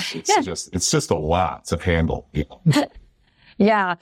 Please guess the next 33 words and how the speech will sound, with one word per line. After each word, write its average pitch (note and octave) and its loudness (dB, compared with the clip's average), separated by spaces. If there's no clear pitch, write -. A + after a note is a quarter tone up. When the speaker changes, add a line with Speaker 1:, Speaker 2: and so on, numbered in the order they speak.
Speaker 1:
her D#4 2
love C#4+ 4
life, G#3+ 0
um, F#3+ 2
has A3+ 0
not A#3 2
been A3+ 4
very G3+ 4
successful. G3+ 0
Maybe F#3 2
she'll G#3+ 2
have G3+ 0
more G3 4
luck F#3+ 2
now F#3+ 2
with, F#3+ -2
with G3+ 0
this G#3 -2
new G#3 4
football G#3 2
player F#3 2
that F3 0
she's, F3 0
um, F3+ 2
that G#3 2
she's, F#3+ 0
Travis G3+ 0
Kelce, G3 0
that E3+ 2
she's, F3 -2
uh, E3+ 2
apparently A#3+ 2
dating. A3 2